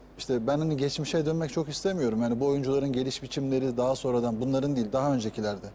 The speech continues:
Geliş ve gönderiliş biçimlerini çok iyi hatırladığım için.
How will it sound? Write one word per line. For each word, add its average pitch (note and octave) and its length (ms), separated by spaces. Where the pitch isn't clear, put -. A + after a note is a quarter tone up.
Geliş C#3+ 300
ve D#3+ 80
gönderiliş C#3+ 520
biçimlerini D3 420
çok F3 220
iyi D#3+ 100
hatırladığım E3+ 500
için. G#2+ 220